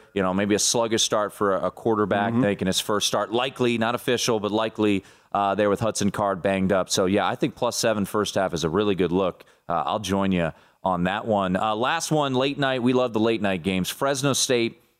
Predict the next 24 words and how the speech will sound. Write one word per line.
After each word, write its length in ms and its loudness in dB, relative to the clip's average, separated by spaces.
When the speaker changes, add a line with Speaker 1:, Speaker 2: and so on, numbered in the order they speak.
Speaker 1:
at 240 -6
number 240 0
seven, 380 2
U 220 4
S 180 0
C. 400 0
Look, 180 0
U 120 4
S 160 0
C, 440 2
they're 200 0
tremendous 520 0
offensively. 840 0
Uh, 300 0
there, 200 0
there's 280 -2
no 200 2
denying 480 0
that, 380 -4
Matt. 380 -2
Uh, 280 0
but 280 -2
their 140 0
defense, 800 -2